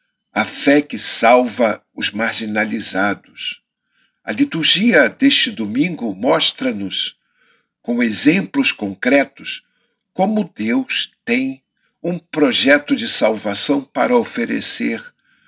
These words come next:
a todos nós, sem limites.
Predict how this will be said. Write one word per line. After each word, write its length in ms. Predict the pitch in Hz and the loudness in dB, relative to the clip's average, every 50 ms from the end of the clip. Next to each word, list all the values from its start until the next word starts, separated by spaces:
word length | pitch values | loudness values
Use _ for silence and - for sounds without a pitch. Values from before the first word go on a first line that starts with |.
| _ _ _ | _ _ _
a 120 | - 247 - | -10 -10 -10
todos 840 | - _ _ - 156 156 156 156 151 147 - - 120 110 104 - | -10 _ _ 0 2 4 6 6 4 2 0 -4 -4 -2 -2 -4
nós, 680 | 101 98 92 80 76 71 - - - - - - - - _ _ _ _ _ _ _ _ | -4 -4 -4 -4 -4 -6 -8 -8 -8 -8 -8 -10 -12 -14 _ _ _ _ _ _ _ _
sem 400 | - - - - 208 233 214 202 | 0 2 2 4 4 2 2 0
limites. 840 | 190 185 160 156 160 160 - _ - - - - - - - - | -2 -2 -4 -4 -6 -6 -8 _ -12 -12 -10 -10 -10 -10 -10 -12